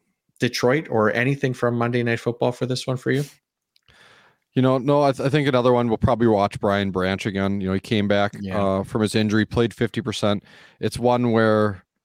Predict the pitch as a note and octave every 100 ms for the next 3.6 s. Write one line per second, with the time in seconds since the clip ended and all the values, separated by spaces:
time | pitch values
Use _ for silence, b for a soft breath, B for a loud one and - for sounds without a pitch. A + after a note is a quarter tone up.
0 | _ _ _ _ _ _ _ A2 - C3+
1 | A#2+ - A#2 A#2+ G#2+ A2 G#2+ A2+ A2 A2
2 | G#2+ G#2 G2 - A2 G2+ G#2+ - G#2 A#2
3 | A2 G2 F2 A2 G2+ G#2